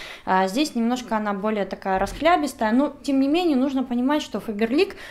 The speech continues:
это бюджетная марка, это даже, наверное, чуть больше, чем бюджетная марка. А, вы платите абсолютно небольшие деньги за это, поэтому мне кажется, что за то, сколько это всё стоит, это действительно очень хорошая упаковка.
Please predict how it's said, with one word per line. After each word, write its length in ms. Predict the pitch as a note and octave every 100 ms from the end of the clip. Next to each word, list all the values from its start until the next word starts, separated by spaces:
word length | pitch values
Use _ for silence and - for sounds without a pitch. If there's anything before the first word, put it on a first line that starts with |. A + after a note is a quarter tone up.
| - - -
это 300 | - B3+ C4+
бюджетная 680 | G#3 A#3 A3 C#4+ B3 G3+ F#3+
марка, 380 | F#3 E3+ - G#3
это 140 | B3
даже, 240 | A#3 A#3
наверное, 320 | A#3 A#3+ A#3+ A3+
чуть 220 | A#3 F#3+
больше, 400 | G#3+ B3 B3 F3+
чем 200 | - F#3
бюджетная 540 | G3 G3 G#3 G#3 G3+
марка. 500 | A3 E4 A4 D#4+ B3+ - - -
А, 240 | G#3 G3 G3+
вы 180 | C#4+
платите 560 | D#4+ C#4+ D4 C#4+ - A3+
абсолютно 840 | A3+ - A#3 D#4 E4 C#4 B3+ A#3+ A3
небольшие 800 | G#3 G#3 A#3 A3+ A#3 - A3+
деньги 440 | G3 G3 F3 E3+ E3
за 160 | E3+
это, 260 | G#3 E4+ C4+
поэтому 400 | - A3+ A3+ A3
мне 160 | A3 A#3
кажется, 440 | A#3 A3 G#3+ G#3
что 360 | - G#3 G3 - - -
за 180 | F#3 A3+
то, 240 | A#3 C#4 -
сколько 400 | - A#3+ A3+ G3+
это 160 | G3+
всё 160 | G3+ G#3
стоит, 460 | - D#4+ G#4+ G4+
это 160 | A3+ A#3
действительно 720 | G#3+ - D4+ E4 C4+ A#3+ -
очень 320 | A3 F#3+ - E3
хорошая 460 | F3 D#3+ - F3+
упаковка. 600 | - A3+ F#4+ A4 - D4+